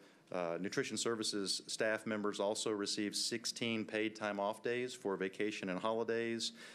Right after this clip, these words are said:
as well as, uh, paid for working when students aren't there for orientation, training, and administrative duties. And you can see what the total number of paid days are for each of those types of nutrition services staff.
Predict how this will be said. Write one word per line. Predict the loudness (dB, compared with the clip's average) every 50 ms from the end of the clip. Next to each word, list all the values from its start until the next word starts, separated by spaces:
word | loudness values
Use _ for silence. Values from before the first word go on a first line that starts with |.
| -18 -6 -4
as | -2 -2 0
well | 0 2 2 4
as, | 2 2 2 0 -2 -2 -4 -8 -16 -20 -14 -6 -2
uh, | 0 0 0 -2
paid | -4 -2 0 2 2 2 0 -2
for | -4 -4 -2 0 2 2 2 2
working | 2 0 0 0 -2 -4 -2 -2 0
when | 0 -2
students | 0 0 0 0 0 -2 0 2
aren't | 2 2 2 0 0 0
there | 0 0 2 2 2 0 -2 -4 -10 -16 -18 -18
for | -16 -6 -2 0 2 2 2 2
orientation, | 2 4 4 2 2 -2 -2 0 0 0 0 0 0 0 0 0
training, | 0 0 0 0 2 2 0 0 0 0
and | 0 0
administrative | 0 0 0 0 0 0 0 0 0 2 0 -2 -4 -2
duties. | -2 -2 0 0 0 0 0 -2 -4 -4 -6 -14 -18 -18 -10 -6
And | -6
you | -4 -2
can | -2 -2
see | 0 0 0 0
what | 2 2 0 0 0
the | -2 -2
total | -2 -2 -2 0 2 2 0 0
number | 0 -2 0 0 -2
of | -2 -2 -2
paid | -2 0 0 0 0 0
days | 0 0 0 0 -2 -2
are | 0 0 2 2 4 4 2 2 0 -4 -12 -16
for | -4 -4 -4 -2
each | -2 -4 -4 -2 -4
of | -2 0
those | 2 2 2 2 0 -2 -2
types | 0 0 0 0 0 -2 -2 0
of | 0 0 0 -2 -2 -4
nutrition | -6 -2 -2 -4 -4 -2 -6 -4
services | -4 -4 -4 -4 -6 -8 -6 -6
staff. | -4 -4 -2 -4 -2 -4 -6 -8 -10